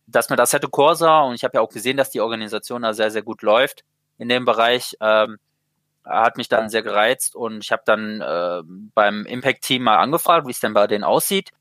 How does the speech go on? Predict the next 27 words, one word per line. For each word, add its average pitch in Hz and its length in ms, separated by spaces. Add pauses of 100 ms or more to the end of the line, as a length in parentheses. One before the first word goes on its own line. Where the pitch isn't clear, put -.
(360)
ob - 100
die 123 80
vielleicht 113 280
nicht - 340
zu 127 160
uns 165 180
kommen 147 300
möchten 139 380
und 107 120
dann 107 120
vielleicht 110 400
für 123 100
uns 160 240
auch 165 100
diese 160 240
Serie 160 300
fahren 156 240
möchten. 156 340 (880)
Unter 123 220
anderem 123 360
dann, 120 280
dass 110 200
ich 117 100
dann 113 160
auch 120 320
mitfahren 151 500
kann. 160 280